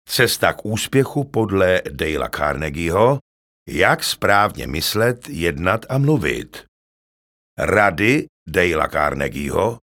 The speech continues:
Jak vést plnohodnotný život, Rady Dalea Carnegieho,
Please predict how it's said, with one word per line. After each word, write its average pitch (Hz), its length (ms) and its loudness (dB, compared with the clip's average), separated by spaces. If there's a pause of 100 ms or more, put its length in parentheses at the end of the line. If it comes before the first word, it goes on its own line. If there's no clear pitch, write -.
(420)
Jak 101 300 2
vést 123 640 0 (220)
plnohodnotný 143 800 4
život, 65 600 -2 (920)
Rady 107 420 2
Dalea 98 300 4
Carnegieho, 120 840 4